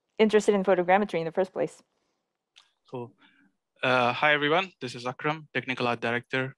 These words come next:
Speaker 2: at Virtuos Chengdu. Uh, I've been at Virtuos for about seven years now. Uh, I manage a small team of technical artists, uh, photogrammetry artists,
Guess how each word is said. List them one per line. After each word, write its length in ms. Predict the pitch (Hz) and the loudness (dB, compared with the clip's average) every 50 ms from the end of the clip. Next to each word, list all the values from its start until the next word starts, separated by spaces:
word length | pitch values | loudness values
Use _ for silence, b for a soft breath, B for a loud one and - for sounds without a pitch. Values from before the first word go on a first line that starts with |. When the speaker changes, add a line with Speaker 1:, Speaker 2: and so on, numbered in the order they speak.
| _ - | _ -20
Speaker 2:
at 60 | 123 - - | -20 -20 -14
Virtuos 300 | - 117 113 - 107 - | -14 -12 -10 -10 -8 -6
Chengdu. 400 | - - 117 117 117 123 127 139 _ _ B B B B B B B B B B _ - | -6 -8 -8 -6 -4 -4 -4 -4 _ _ B B B B B B B B B B _ -6
Uh, 360 | 117 113 113 113 110 110 - - _ _ _ _ _ _ - - | -4 -2 0 0 -2 -2 -4 -8 _ _ _ _ _ _ -8 -6
I've 120 | 127 127 | -4 -2
been 140 | 123 135 127 | -2 -2 -2
at 140 | 123 120 - | -2 -2 -2
Virtuos 360 | 127 123 120 - 120 - - | -2 -2 -2 -2 -2 -4 -4
for 180 | - 123 120 120 | -2 -2 -2 -2
about 240 | - - 117 110 _ _ _ _ _ _ _ _ _ - | -2 -4 -6 -8 _ _ _ _ _ _ _ _ _ -12
seven 320 | - - 120 117 117 117 | -8 -6 -4 -2 -2 -2
years 320 | 117 113 113 120 123 - - | -2 -4 -4 -4 -4 -6 -6
now. 300 | 127 127 131 131 139 - _ _ _ _ | -4 -4 -4 -4 -6 -10 _ _ _ _
Uh, 260 | - 113 113 113 110 107 - | -4 -2 0 0 -2 -2 -4
I 60 | 117 117 | -4 -2
manage 220 | 127 127 123 113 | -2 -2 -2 -4
a 60 | 117 | -4
small 260 | 110 - 127 123 120 | -6 -4 -2 -2 -2
team 300 | 117 - - 123 120 117 | -2 -4 -8 -10 -10 -10
of 120 | 117 110 - | -12 -14 -12
technical 360 | - 110 - - 107 117 110 | -12 -12 -12 -10 -6 -4 -4
artists, 500 | 113 113 120 - - 120 113 - - - - B B B B B B B | -4 -4 -4 -4 -4 -4 -4 -4 -8 -12 -16 B B B B B B B
uh, 240 | - 113 113 110 113 | -2 -2 0 0 -2
photogrammetry 580 | - 139 123 120 123 113 120 117 - 120 113 | -2 -2 0 0 0 0 -2 -4 -2 -2 -2
artists, 640 | 120 123 127 - - 135 131 127 127 127 - - | -2 -2 -4 -4 -2 -2 0 0 0 -2 -6 -10